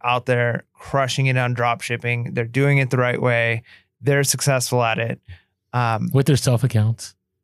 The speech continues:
Speaker 1: Maybe. I don't know how that
Speaker 2: Mm.
Speaker 1: works, but I'm just saying, um, but just like anything else, you're probably getting more people who are selling a dream. And so you gotta be careful
Speaker 2: Mm-hmm.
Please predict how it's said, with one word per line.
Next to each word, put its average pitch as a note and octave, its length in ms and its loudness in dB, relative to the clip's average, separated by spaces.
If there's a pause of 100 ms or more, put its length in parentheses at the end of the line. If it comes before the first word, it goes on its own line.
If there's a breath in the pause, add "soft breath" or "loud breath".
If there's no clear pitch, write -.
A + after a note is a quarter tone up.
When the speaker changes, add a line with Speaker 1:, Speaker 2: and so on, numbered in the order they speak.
(640)
Speaker 1:
Maybe. F3 380 2
I F#3 80 2
don't G#3 120 0
know D3 120 4
how C#3 100 4
that C3 160 4
Speaker 2:
Mm. A2+ 60 -2
Speaker 1:
works, C#3+ 260 0
but C3+ 220 2
I'm C3+ 160 0
just E3 120 4
saying, C3 340 0
um, B2+ 360 -2 (420 soft breath)
but D#3 320 0 (1400)
just D3 260 2
like D3+ 120 2
anything C#3+ 320 2
else, C3 420 -2 (520)
you're C3+ 80 0
probably C3+ 460 0
getting B2+ 240 0
more C3+ 260 2
people C3 320 -2
who B2 100 0
are A#2+ 80 2
selling B2 380 0
a - 20 -6
dream. C#3 480 0
And B2+ 140 -4
so - 80 -4
you A#2+ 100 -2
gotta C3 240 -2
be C3+ 120 -4
careful A#2+ 680 -2
Speaker 2:
Mm-hmm. A#2+ 240 4